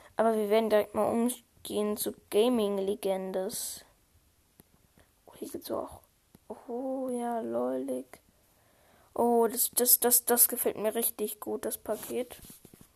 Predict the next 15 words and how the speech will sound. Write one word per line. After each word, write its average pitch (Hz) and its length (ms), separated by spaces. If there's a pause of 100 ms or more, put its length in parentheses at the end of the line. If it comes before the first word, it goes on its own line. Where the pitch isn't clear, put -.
(1200)
Ich 226 80
mach's 226 200
gleich 214 220
einen 208 120
Screenshot. 214 600 (400)
Masterchef 208 1500 (880)
Paket. 160 520
Oh, 196 380
ja, - 260
ja, - 220
ja. 60 220 (3750)
Dann 220 280
das 214 200
Shadow 240 460
Paket. 208 760